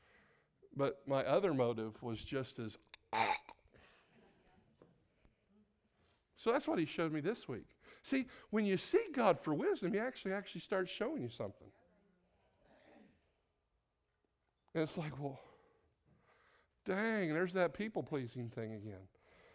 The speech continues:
There's that need for respect. There's that something for me rather than for who?"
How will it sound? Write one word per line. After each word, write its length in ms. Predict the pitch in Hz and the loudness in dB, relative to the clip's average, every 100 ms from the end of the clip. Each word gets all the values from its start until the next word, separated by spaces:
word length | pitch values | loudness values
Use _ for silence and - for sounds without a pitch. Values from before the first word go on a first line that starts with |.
| - | -8
There's 260 | 143 196 180 | 0 0 4
that 200 | 185 151 | 2 4
need 300 | 165 190 196 | 2 0 0
for 140 | 185 | 0
respect. 560 | 160 151 - - 190 120 | 0 0 -4 2 2 4
There's 240 | 185 202 185 | 2 0 4
that 280 | 175 - - - - - | 4 4 -2 -20 -20 -16
something 720 | - - 208 214 - 196 170 | -10 2 4 4 2 -2 -2
for 340 | - 190 175 | 4 6 6
me 420 | 156 165 220 220 | 4 2 2 4
rather 360 | 156 160 160 151 | 4 6 6 4
than 320 | 131 151 147 | 0 0 0
for 480 | 127 - 180 165 151 147 | -2 0 2 4 2 0
who?" 240 | 226 135 | -2 -2